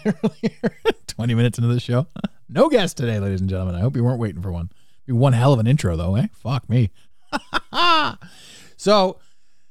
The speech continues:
they want to stick a stick up your ass and, and, and covid. Now, they also want you to wear thirteen thousand masks because it's more predominant. They want you fucking dead. They want, they want you not to be able to breathe, and they want to stick things up your ass. When people are like, "Hey, man, fuck yeah."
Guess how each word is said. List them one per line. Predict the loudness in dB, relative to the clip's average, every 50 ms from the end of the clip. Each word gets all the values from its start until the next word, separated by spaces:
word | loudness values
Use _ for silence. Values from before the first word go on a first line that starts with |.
| -20 -20 -10 -4
they | 0 2
want | 4 4 4
to | 2
stick | 0 0 0 0
a | -2
stick | -4 -4 -2 0 0 0
up | 2 2
your | 4 6 6
ass | 6 6 6 4 2 0 -6 -10 -4
and, | 0 0 0 0 -2 -4
and, | -6 -6 -6 -2
and | 0 2 2 2
covid. | 4 4 4 4 4 2
Now, | -2 0 2 4 6
they | 6
also | 6 4 4 4 4
want | 4 4 4 4 4
you |
to | 4 6
wear | 6 6
thirteen | 4 2 2 2 2 2 2 2 2 2 2 2
thousand | 2 2 2 4 4 4 4 2 2
masks | 4 4 4 4 2 0 -2 -6 -14 -18 -18 -20 -20 -18 -8
because | -4 -2 0 2 2 2 4 2
it's | 0 -2 -2 -2 2
more | 4 4 4 4 4 2 -2 -6 -12 -18 -18 -8 -2
predominant. | 2 2 2 2 2 2 4 2 4 4
They | 4
want | 4 4 4
you | 2 2
fucking | 2 0 2 2 0 0
dead. | 0 -2 -6 -8 -10 -12 -14 -14 -8
They | -2 0
want, | 2 2 2 2 2
they | 2 2
want | 4 4 4 4
you | 4
not | 4 4 2 2 0
to | 0
be | 0 2
able | 2 2 2
to | 0
breathe, | 0 0 -2 -2 -2 -4 -6 -8 -16 -20 -10 -4
and | 0 2
they | 2
want | 4 4 2
to | 2
stick | 2 0 0 2
things | 2 2 2
up | 2 0 0
your | 0 0
ass. | -2 -2 -4 -8 -10 -14 -20 -20 -20 -20 -20 -20 -20 -20 -6 -2
When | 0 2
people | 4 2 4 4 4
are | 6
like, | 6 6 4 2
"Hey, | 0 0 -2 -2
man, | 0 0 2 2 2 2 0 -4 -6
fuck | -4 -2 -2 0 2
yeah." | 4 4 4 4 4 0